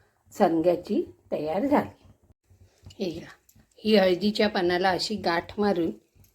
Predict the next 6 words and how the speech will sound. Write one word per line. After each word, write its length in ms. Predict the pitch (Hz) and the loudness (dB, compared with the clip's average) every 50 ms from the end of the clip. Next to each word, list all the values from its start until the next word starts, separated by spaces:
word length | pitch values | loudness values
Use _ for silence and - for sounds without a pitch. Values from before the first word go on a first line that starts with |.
| _ - - 196 | _ -14 -8 -2
ही 100 | 190 185 | 2 2
अशी 360 | 180 180 - - - 214 208 | 2 2 0 -2 0 0 0
ह्याच्यात 360 | 175 165 147 - - 170 208 208 - _ - - - - - _ - - - - - - - - - _ _ - 180 | 0 0 -4 -4 -4 -4 -4 -6 -8 _ -20 -20 -20 -20 -20 _ -20 -20 -20 -20 -20 -20 -20 -20 -20 _ _ -14 -10
घालायची, 640 | 156 143 143 143 - - - - 175 - - - - - - _ _ - - _ - | -10 -10 -10 -10 -14 -16 -14 -12 -12 -12 -12 -14 -20 -20 -20 _ _ -20 -18 _ -4
म्हणजेच 440 | 190 196 180 226 262 285 - - - - - - - - | -2 0 2 2 2 2 0 -8 -20 -20 -20 -20 -12 -10
आपोआप 500 | 185 185 - - - 220 226 247 247 | -10 -10 -6 -2 0 2 2 2 0